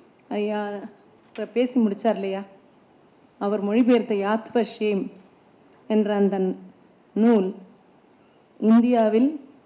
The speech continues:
இது குறித்து வந்த சில புத்தகங்களில் மிக முக்கியமான நூல். இரண்டாம் உலக போ-, அது ஹிட்லருடைய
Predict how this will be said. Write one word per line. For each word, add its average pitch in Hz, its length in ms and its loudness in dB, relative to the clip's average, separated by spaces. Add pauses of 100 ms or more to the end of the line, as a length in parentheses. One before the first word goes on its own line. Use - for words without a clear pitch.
(140)
இது 247 220 2
குறித்து 277 460 0
வந்த 262 340 6
சில 233 220 2
புத்தகங்களில் 247 640 6
மிக 254 160 4
முக்கியமான 190 460 0
நூல். 180 240 -6 (280)
இரண்டாம் 247 400 4
உலக 247 260 2
போ-, 254 180 -12
அது 208 500 -4 (120)
ஹிட்லருடைய 240 880 2